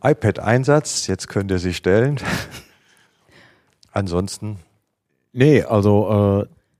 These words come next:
Speaker 2: den Mehrwert zu einem normalen Tablet, einem kleineren Tablet, äh, den habe ich jetzt gesehen oder auch in den letzten Sitzungen mit dir,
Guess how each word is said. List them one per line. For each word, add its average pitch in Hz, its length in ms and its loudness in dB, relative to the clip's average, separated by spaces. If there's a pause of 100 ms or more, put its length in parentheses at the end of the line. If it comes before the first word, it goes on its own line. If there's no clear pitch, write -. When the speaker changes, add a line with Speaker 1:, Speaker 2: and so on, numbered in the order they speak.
(300)
Speaker 2:
den 101 200 0 (100)
Mehrwert 143 680 2
zu - 540 -6
einem 90 300 -2
normalen 92 640 0
Tablet, 131 440 2
einem 151 220 -8
kleineren 127 400 0
Tablet, 120 480 -2 (420)
äh, 98 340 2 (1200)
den 87 140 0
habe 113 200 2
ich - 100 -6
jetzt - 240 -2
gesehen 127 340 0
oder 90 320 2 (160)
auch 80 240 -4
in 82 100 -4
den 78 120 -2
letzten 80 600 -8 (1040)
Sitzungen 147 600 2
mit 123 220 2
dir, 139 340 6